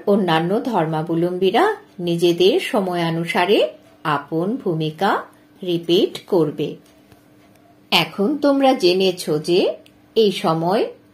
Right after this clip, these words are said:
ব্রাহ্মণ কুলের রিপিটেশন হয়। প্রজাপিতা ব্রহ্মার থেকে বড় ব্রাহ্মণ কুলের স্থাপনা হয়।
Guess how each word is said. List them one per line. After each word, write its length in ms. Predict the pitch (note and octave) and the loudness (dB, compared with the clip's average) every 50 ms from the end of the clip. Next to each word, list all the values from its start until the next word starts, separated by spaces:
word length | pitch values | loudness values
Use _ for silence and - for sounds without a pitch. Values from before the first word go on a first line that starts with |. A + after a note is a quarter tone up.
| _ _ - | _ _ -2
ব্রাহ্মণ 540 | F#3+ G3 F#3+ E3 D#3 E3 F3 F#3+ F3+ G3 G3+ | 0 2 2 2 2 0 -2 -4 -4 -4 -2
কুলের 540 | G3 G#3 G3 F#3+ F#3+ A3 - - - - - _ - _ - G#3 | 0 2 4 6 6 6 6 4 0 -8 -20 _ -20 _ -2 2
রিপিটেশন 720 | G3+ F#3 F3+ F#3 F3 E3+ E3+ D#3+ F3 F#3 - G#3+ G#3+ C#4+ | 2 2 2 2 -2 -2 -2 -4 -4 -4 -4 -4 -4 -4
হয়। 320 | - - G3 D#3 D#3+ E3 E3+ E3+ - _ _ _ _ _ _ _ _ _ | -4 -4 -4 -4 -4 -6 -8 -14 -18 _ _ _ _ _ _ _ _ _
প্রজাপিতা 640 | - G#3+ G3 F#3 F#3+ F3 E3+ F3 F3+ E3+ - F#3 F#3 | 2 2 2 4 2 0 -2 -4 -8 -6 -2 -2 -2
ব্রহ্মার 500 | F#3 F#3+ F#3+ F3+ E3+ E3+ F3 F3+ F#3 F#3 F#3+ - | 0 0 0 0 0 -2 -4 -4 -6 -6 -4 -2
থেকে 460 | - F#3 D#3+ D#3+ - A3 C4 D4+ D4+ D4 - - _ _ _ _ - | 0 0 0 0 0 0 0 0 -2 -6 -12 -20 _ _ _ _ -6
বড় 340 | G3 F#3 E3+ D#3 D#3+ F#3 A3 | -2 -2 0 0 2 2 0
ব্রাহ্মণ 560 | A#3 B3 G#3+ F3+ E3+ E3 F3 F#3 G3 G#3 A3 | 2 2 0 0 0 0 -2 -2 -2 -2 -2
কুলের 420 | G#3+ G#3 F#3+ F#3 F3+ F3+ A3+ D#4+ G#4 | -2 -2 0 2 4 4 4 2 0
স্থাপনা 560 | - - - B3+ G#3+ - A3 G#3 G3+ F#3+ F#3 | -2 -4 -4 -4 -2 0 0 0 2 0 0
হয়। 300 | G3 G3 F3 D#3+ D3+ | -2 -2 -2 -2 -4